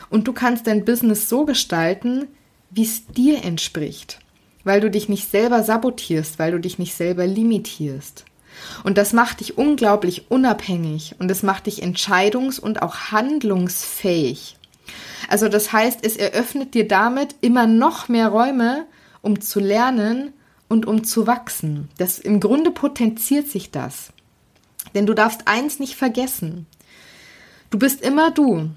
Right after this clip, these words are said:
und du nimmst dich selber und deine Themen immer mit. Und zwar auch ins Business.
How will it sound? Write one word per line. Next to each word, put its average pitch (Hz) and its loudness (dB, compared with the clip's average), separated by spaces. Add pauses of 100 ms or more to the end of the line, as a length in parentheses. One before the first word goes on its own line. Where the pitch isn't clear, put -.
(640)
und 220 0
du 233 6
nimmst 247 4
dich - -4
selber 233 2
und 185 -2
deine 180 -2
Themen 220 -2
immer 226 4
mit. 240 -2 (800)
Und 202 0
zwar - -2
auch 208 4
ins 202 -2
Business. 165 -4